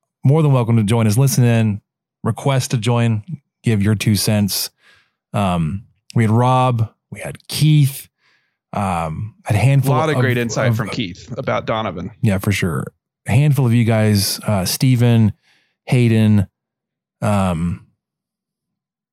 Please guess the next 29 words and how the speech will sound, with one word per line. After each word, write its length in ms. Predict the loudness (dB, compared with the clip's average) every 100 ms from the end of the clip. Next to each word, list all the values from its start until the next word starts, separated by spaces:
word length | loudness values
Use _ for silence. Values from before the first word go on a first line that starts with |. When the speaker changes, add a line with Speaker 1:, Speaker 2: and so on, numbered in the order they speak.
| _
Speaker 1:
I'm 220 | -2 0
blanking 340 | 2 2 2 2
on 100 | 2
everybody 260 | 2 2
else's 200 | 0 0 0
name. 140 | 0
I'm 120 | 2
gonna 100 | 0
stop 320 | 0 -4 -4
there 160 | -4 -6
'cause 140 | -4
I'll, 200 | -4 -4 -6
I'll 80 | -8
just 240 | -8 -10 _ _ _ _ _
sit 220 | -6 -4
here 140 | -2 -2
in 260 | -2 -4 -6
silence 560 | -6 -4 -4 -4 -6
or, 60 | -6
uh, 540 | -8 -8 -6 -6 -6 -6
uh, 380 | -6 -4 -4 -4
uh, 260 | -6 -6 -8 -10 -18 -18 -16 -12
<laughs> 480 | -12 -12 -14 _ _
Twitter 300 | 0 2 0
Spaces 420 | 0 -2 -2 -4 -2
after 280 | -2 2
the 60 | 2
game 220 | 4 2
Saturday. 580 | 2 0 0 2 2